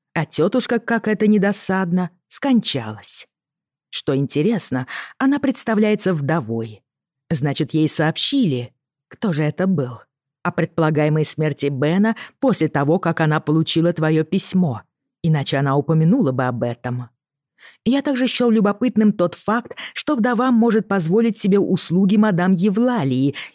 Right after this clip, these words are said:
и в немалых объёмах, судя по недавним счетам, которые показала мадам после моих уговоров. Тебе же мисс Кауден в своём письме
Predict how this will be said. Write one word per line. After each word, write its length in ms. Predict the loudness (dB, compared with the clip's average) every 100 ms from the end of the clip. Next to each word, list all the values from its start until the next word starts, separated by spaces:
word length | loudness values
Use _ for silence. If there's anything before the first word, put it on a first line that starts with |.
| -6
и 100 | -4
в 120 | 0
немалых 480 | 2 2 2 0 0
объёмах, 760 | -2 0 0 0 -2 -6 -10 _ _ _
судя 300 | -4 0 0
по 80 | 2
недавним 440 | 2 2 2 2
счетам, 540 | 2 0 -2 -2 -2 -4 -8 -6
которые 300 | -2 0 0
показала 560 | 0 -2 -2 0 2
мадам 440 | 2 2 2 2 0 -4 -2
после 280 | 0 2 2
моих 460 | 2 0 -2 -2
уговоров. 880 | -2 0 -2 -2 -4 -6 -10 -14 -20 _ _ _ _ _ -2
Тебе 260 | 2 2
же 140 | 2 0
мисс 220 | 0 -2
Кауден 400 | 0 0 2 0
в 20 |
своём 400 | 0 0 2 0
письме 560 | 0 -4 -2 -2 0